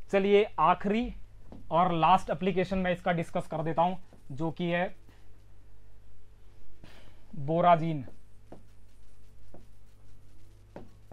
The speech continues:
बोराजीन सिस्टम्स। बोराजीन दरअसल इनऑर्गेनिक बेंजीन कहलाती है। इनऑर्गेनिक बेंजीन क्यों कहलाती है,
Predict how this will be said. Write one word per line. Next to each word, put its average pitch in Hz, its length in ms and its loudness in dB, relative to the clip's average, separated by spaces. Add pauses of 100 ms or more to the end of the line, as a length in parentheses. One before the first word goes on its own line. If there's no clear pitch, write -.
(120)
बोराजीन 170 680 2
सिस्टम्स। 127 600 -8 (4000)
बोराजीन 220 720 4 (540)
दरअसल 214 440 2 (100)
इनऑर्गेनिक 214 540 2
बेंजीन 185 420 0
कहलाती 120 520 -6
है। 107 120 -12 (560)
इनऑर्गेनिक 220 500 4
बेंजीन 208 340 2 (120)
क्यों 226 160 4
कहलाती 165 460 0
है, 180 180 2